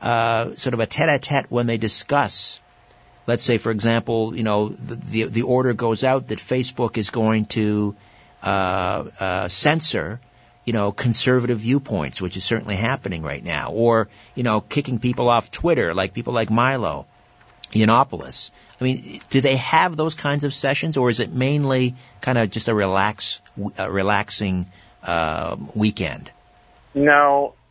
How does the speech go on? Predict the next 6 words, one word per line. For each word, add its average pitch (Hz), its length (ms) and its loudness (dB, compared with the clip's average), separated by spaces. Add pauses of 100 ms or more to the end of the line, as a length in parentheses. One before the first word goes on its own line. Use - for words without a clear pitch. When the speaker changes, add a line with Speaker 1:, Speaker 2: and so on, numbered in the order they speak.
(260)
Speaker 2:
I 156 160 4
can't 208 360 2
imagine 151 540 4
anything 143 560 -4
being 135 680 -2 (360)
relaxed, 135 560 6